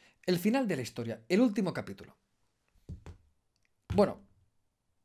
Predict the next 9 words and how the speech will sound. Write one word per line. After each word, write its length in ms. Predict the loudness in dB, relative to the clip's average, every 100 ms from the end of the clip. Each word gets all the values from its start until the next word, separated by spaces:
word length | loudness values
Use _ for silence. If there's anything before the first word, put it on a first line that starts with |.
| _ _ _ _ _ _ _
como 180 | 0 4
sabéis, 260 | 4 6
en 80 | 4
la 80 | 4
película 440 | 2 2 2 0 -4 _ _ _ _ _ _ _ _ _ _ _ -12
sucede 520 | -4 4 6 6 2 -14 _ _ _ _ _ _ _ _
una 240 | 0 4 4
explosión 760 | 2 -4 -2 0 0 2 0
genérica 640 | 0 -2 0 0 -2 -6